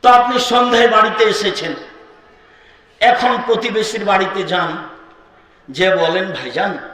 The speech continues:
আপনার ছাগলে আমার সিম গাছ কেটে দিয়েছে, সিম ধরেছে অনেক, তো যাক, আমার স্ত্রী আপনাকে গালি দিয়েছে,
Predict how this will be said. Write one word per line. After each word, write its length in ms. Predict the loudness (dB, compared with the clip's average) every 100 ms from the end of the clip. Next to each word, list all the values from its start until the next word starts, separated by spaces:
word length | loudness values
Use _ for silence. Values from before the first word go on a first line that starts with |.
| -20 -20 _ _ -2
আপনার 460 | 0 0 -2 -4
ছাগলে 480 | -2 -2 -2 -2 0
আমার 320 | 0 -2 -6
সিম 340 | -8 -8 -6 -4
গাছ 200 | -6 -6
কেটে 220 | -10 -10
দিয়েছে, 480 | -6 -4 -4 -6 -6 -12 -20 -20 -20 -20 _ _
সিম 560 | -12 -4 -2 -2 -8 -8
ধরেছে 800 | -2 0 4 6 4 2 0 2
অনেক, 340 | 2 0 -2 -6 -14 -20 -20 -20 -20 _ _ _
তো 120 | 2 2
যাক, 380 | 4 2 2
আমার 440 | 0 0 2 0 0
স্ত্রী 300 | -4 -4 0
আপনাকে 440 | 0 -2 -6 -6
গালি 260 | -4 -4 -4
দিয়েছে, 600 | -2 -2 0 -4 -4